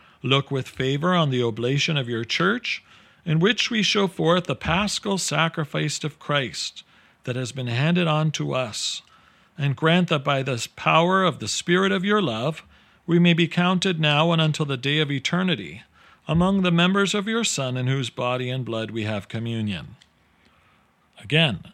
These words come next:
same beautiful words that were used in Eucharistic prayer for masses and various needs, number one.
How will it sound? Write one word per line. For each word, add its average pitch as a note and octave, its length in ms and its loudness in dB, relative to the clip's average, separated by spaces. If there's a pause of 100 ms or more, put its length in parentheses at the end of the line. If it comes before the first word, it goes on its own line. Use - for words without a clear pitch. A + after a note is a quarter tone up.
same C3 680 -2 (300)
beautiful C#3+ 540 0
words B2 320 -2
that B2 180 -2
were B2+ 80 -2
used A2+ 460 -4
in C3 120 -4
Eucharistic B2 640 -4
prayer A2 460 -6 (200)
for B2+ 140 -4
masses A2 480 -4
and A2+ 100 -6
various G2+ 380 -8
needs, F#2+ 240 -10
number G#2+ 240 -8
one. A#2+ 360 -10